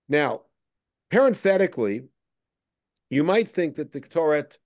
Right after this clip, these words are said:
the Mizbach HaKtoret, is for some reason in some other category, and therefore it's not included with the other Kelim at the beginning of Truma. And so to put you at rest,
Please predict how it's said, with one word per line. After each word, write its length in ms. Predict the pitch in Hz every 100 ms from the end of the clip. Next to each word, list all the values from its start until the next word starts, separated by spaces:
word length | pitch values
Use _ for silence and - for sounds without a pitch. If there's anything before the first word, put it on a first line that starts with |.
| _ _ _
the 60 | 131
Mizbach 320 | 143 107 147
HaKtoret, 680 | 185 151 - 165 143 135 -
is 160 | 139 -
for 140 | 135
some 260 | - 262 220
reason 420 | 185 151 143 139
in 220 | 139 135
some 280 | - 196 202
other 220 | 185 190
category, 800 | 185 160 160 127 107 101 104 - _ _ _ _
and 120 | 127 156
therefore 480 | 185 185 175 165
it's 240 | 165 160 -
not 200 | 180 196
included 400 | 143 175 170 135
with 180 | 123 -
the 100 | 139
other 180 | 156
Kelim 360 | - 143 135 127
at 80 | 113
the 60 |
beginning 340 | 110 113 127 113
of 140 | 104
Truma. 560 | - 113 98 85 92 - _ _ _ _ _ _
And 300 | 151 165 165
so 340 | - 175 175
to 360 | 165 - 175 170
put 280 | - 262 -
you 360 | 190 180 185 147
at 200 | 151 143
rest, 580 | 135 110 156 - -